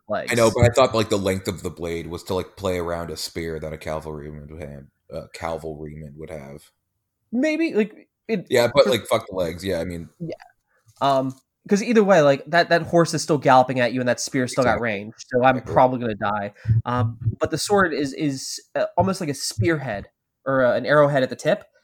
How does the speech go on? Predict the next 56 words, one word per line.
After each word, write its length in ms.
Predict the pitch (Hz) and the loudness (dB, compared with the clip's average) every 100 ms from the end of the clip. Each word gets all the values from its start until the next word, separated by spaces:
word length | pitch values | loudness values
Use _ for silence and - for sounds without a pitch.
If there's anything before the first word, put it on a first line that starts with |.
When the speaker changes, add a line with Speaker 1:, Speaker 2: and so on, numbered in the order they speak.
| _ | _
Speaker 1:
and 100 | 135 | -4
then 80 | 139 | -2
you 60 | 135 | -2
get 120 | 131 | 0
the 60 | |
Speaker 2:
Mm. 40 | 127 | 0
Speaker 1:
rest 220 | 135 - | 0 -2
of 100 | 127 | -6
the 180 | 120 107 - | -4 -4 -2
going 240 | 135 127 117 | 2 2 2
down 220 | 120 117 | -2 -2
and 100 | 110 | -6
around. 380 | 110 135 104 98 _ | -4 -2 -2 -6 _
Um, 300 | 104 101 113 - - | -8 -8 -10 -10 -4
and 240 | 135 127 | -2 -2
you'd 160 | 127 127 | -4 -6
swing 300 | - 240 185 | -2 0 0
it 100 | - | -4
so 120 | 127 | -4
the, 200 | 120 110 | -4 -4
the 80 | 120 | -8
front 240 | - 151 | 2 4
end 100 | 139 | 4
would 100 | 127 110 | 0 -4
be 120 | 107 | -6
weighted. 480 | 127 156 117 98 - _ _ _ - | -2 -2 -4 -8 -12 _ _ _ 2
That 120 | 127 | 4
Speaker 2:
Mm-hmm. 80 | 120 | 4
Speaker 1:
way, 80 | 123 | 0
when 160 | 123 | -2
you're 100 | 120 | -6
swinging, 360 | 117 - 147 131 | -8 -12 -10 -8
get 100 | 117 | -8
the 60 | - | -8
full 180 | 139 | -6
centrifugal 420 | 127 113 117 - 110 | -6 -10 -14 -12 -12
force 360 | - 120 113 | -2 -2 -2
into 200 | - 113 | -8 -10
somebody. 480 | - 107 98 101 123 _ _ - 85 | -8 -8 -8 -12 -16 _ _ -10 -8
Um, 80 | 107 | -6
Speaker 2:
Gotcha. 360 | 107 80 82 - _ _ _ _ - | -8 -10 -12 -14 _ _ _ _ -2
Speaker 1:
and 440 | 131 127 127 123 - _ _ _ - - _ - | 2 4 2 -2 -10 _ _ _ -20 -20 _ 0
I, 160 | 147 | 2
I 180 | 123 147 | 4 2
don't 200 | 147 139 | 2 0
know 140 | 147 | -2
what 280 | 135 123 147 | -2 0 0
it 80 | 147 | 2
is 140 | 147 | 0
about 200 | 135 135 | 2 0
that. 140 | 135 123 | 2 0
Like, 120 | 123 | 0
it 60 | 113 | -4
has 420 | - 147 156 151 | -2 2 2 2
no 180 | 151 127 | 0 0
hilt. 460 | 120 113 113 - | 0 -2 -2 -10